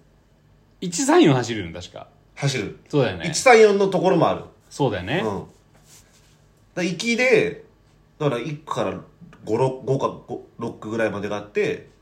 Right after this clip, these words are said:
Speaker 2: 箱根まで行って、で、あれはその一位になったやつ、学校が帰りも一番最初に走れんのよ。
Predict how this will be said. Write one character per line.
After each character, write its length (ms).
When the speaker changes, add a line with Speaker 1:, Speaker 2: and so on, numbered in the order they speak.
Speaker 2:
箱 260
根 100
ま 120
で 100
行 80
っ 40
て、 400
で、 180
あ 80
れ 100
は 260
そ 80
の 220
一 560
位 20
に 120
な 140
っ 160
た 120
や 60
つ、 200
学 260
校 200
が 400
帰 240
り 100
も 400
一 160
番 140
最 100
初 60
に 60
走 160
れ 60
ん 40
の 60
よ。 60